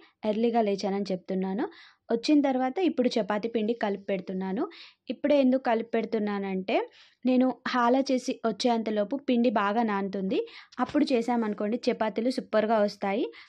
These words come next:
అందుకే పిండి ముందే కలిపి పెట్టి ఇలా కొంచెం ఆయిల్ స్ప్రెడ్ చేసి మూత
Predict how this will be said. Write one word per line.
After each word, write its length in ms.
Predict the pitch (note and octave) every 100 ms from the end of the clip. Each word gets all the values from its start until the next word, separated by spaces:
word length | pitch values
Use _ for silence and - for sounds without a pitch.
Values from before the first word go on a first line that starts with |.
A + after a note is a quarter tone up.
| _
అందుకే 340 | A3+ G#3+ A3+ A#4 - _ C4+
పిండి 240 | A#3+ B3
ముందే 320 | B3 A3+ A#3+
కలిపి 320 | A#3+ G3+ G#3
పెట్టి 320 | G3+ G#3 G3 A#4 - _ -
ఇలా 220 | A3+ E4 A#4 _ -
కొంచెం 300 | A3+ A#3 A3+ _ G#3
ఆయిల్ 300 | G3+ G#3 A#3
స్ప్రెడ్ 340 | - G#3 F#3 G#3
చేసి 260 | G#3 F4+ A4 _ _ -
మూత 180 | B3